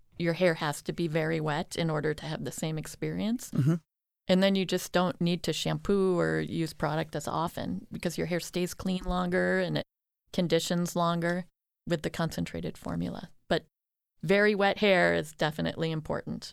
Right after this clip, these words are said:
Speaker 2: And then you just literally rub, the same way that you rub a bar of soap on your body, you just rub it on your head.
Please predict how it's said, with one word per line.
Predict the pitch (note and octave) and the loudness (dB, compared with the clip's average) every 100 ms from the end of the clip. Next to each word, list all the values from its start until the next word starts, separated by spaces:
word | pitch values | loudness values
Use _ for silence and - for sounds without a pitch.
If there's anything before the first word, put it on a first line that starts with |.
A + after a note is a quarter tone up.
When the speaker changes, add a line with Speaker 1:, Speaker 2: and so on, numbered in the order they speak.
| - | 6
Speaker 2:
And | F#3+ | 8
then | G3 | 10
you | F3+ | 8
just | F3 - | 8 6
literally | F#3 F#3+ F#3 E3 | 8 10 10 10
rub, | E3 F3+ F3 | 8 6 4
the | - D#3 | 2 4
same | - G3+ | 8 8
way | G3+ | 10
that | G3 F#3 | 8 8
you | F#3 E3 | 6 8
rub | E3+ E3+ | 8 8
a | E3 | 8
bar | C#3+ D#3+ F#3 | 8 10 12
of | F3+ | 10
soap | - F3 E3 | 8 8 8
on | D#3 D#3+ | 6 8
your | D#3 D#3 D#3 | 8 8 6
body, | D3 D3 E3+ F3+ D3+ D3 D#3 D#3+ - | 4 6 10 10 8 6 2 -2 0
you | C#3+ D3 | 2 4
just | D3 - | 2 0
rub | - C3+ D3 | 2 4 6
it | E3 | 6
on | D#3+ | 6
your | D#3+ | 4
head. | D#3 A2 | 2 0